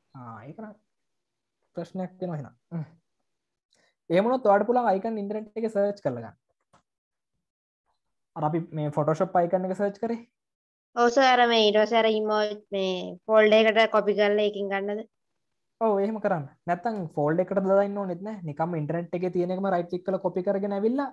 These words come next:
Speaker 1: මේ PowerPoint එකේ පේස්ට් කරන්න.
Speaker 2: හරි සර්.
Speaker 1: මේ ෆෝල්ඩර් එකට දාන්න ඕනේ නෑ. නිකම්ම මේ මෙතන මෙහෙම පේන එක කෙලින්ම කොපි කරලා ගන්න පුළුවන්. නේ?
Speaker 2: සර්.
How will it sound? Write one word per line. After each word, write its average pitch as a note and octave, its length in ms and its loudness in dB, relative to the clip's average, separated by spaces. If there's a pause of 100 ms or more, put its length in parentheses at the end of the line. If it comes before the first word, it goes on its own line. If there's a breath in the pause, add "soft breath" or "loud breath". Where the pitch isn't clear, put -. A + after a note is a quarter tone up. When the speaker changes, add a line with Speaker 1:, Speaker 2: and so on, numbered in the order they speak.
(120)
Speaker 1:
මේ G3+ 360 -6
PowerPoint G#3 480 0
එකේ A#3+ 140 -4
පේස්ට් F#3+ 260 -2
කරන්න. A#2 240 -14 (1200)
Speaker 2:
හරි G#3 140 -8
සර්. - 160 -20 (1040)
Speaker 1:
මේ D3 340 -8 (200)
ෆෝල්ඩර් F#3+ 340 2
එකට G3+ 180 0
දාන්න G3 240 2
ඕනේ E3 240 -2
නෑ. D#3+ 140 -4
නිකම්ම D#3 340 -4
මේ D3+ 160 -4
මෙතන D3 300 -6
මෙහෙම D3 260 -4
පේන D3+ 240 0
එක D#3+ 160 -4
කෙලින්ම D#3 280 -2
කොපි D3 260 -4
කරලා D3+ 200 0
ගන්න B2+ 240 -10
පුළුවන්. A2+ 240 -14 (100)
නේ? C#3 160 -14 (1800)
Speaker 2:
සර්. C#4+ 200 4